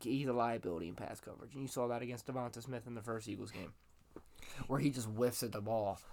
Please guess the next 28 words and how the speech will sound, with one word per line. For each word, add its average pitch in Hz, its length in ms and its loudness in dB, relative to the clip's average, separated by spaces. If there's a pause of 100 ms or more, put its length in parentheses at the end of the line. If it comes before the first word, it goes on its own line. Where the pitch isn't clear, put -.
(100)
Like, 110 240 0
I, 82 240 2
he 131 160 2
just 131 140 4
doesn't 123 200 2
have 104 140 0
ball 101 220 -2
skills. 104 280 -6
I 90 100 0
like 113 200 -2
McKinney. 107 560 -2 (640)
Um, 95 560 2 (1120)
the 110 120 4
linebackers, 113 1200 6 (1500)
you're, 127 380 2
you're 113 180 2
lacking 107 500 6
something 90 480 -2
there. 62 440 -4 (220)
Do 139 100 4
I 127 100 8
like, - 240 6 (200)
I 113 140 6
like 123 240 2
Azeez 117 400 2
Ojulari, 101 760 0 (100)
but 90 240 -2
he's 90 380 -4